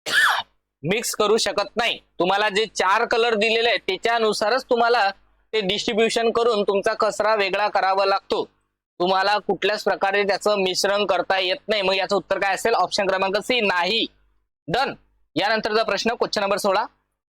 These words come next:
भारतात जैववैद्यकीय कचरा व्यवस्थापनाचे नियम शेवटचे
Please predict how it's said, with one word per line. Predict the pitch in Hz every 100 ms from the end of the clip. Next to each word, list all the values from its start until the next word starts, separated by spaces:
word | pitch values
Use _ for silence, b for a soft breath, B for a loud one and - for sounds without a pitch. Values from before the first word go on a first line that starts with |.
| _ -
भारतात | 185 202 214 262 269
जैववैद्यकीय | 220 233 247 254 240 247 269 262
कचरा | 262 262 269 220
व्यवस्थापनाचे | 208 214 233 247 254 - 226 220 254
नियम | 240 262 233 226
शेवटचे | - 208 214 214 247